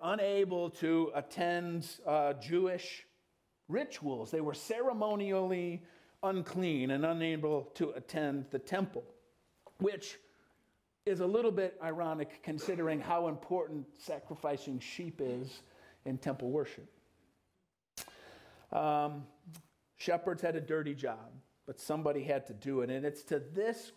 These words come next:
group that an angel appears and says, "For unto you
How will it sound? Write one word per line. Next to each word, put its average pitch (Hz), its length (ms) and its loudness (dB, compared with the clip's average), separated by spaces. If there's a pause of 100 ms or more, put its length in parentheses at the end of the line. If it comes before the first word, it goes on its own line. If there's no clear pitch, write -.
group 233 640 0 (560)
that 170 340 2
an 170 160 -6 (160)
angel 175 880 2
appears 160 640 2
and 139 120 -2
says, 143 460 0
"For 170 420 0
unto 185 360 -2
you 156 580 0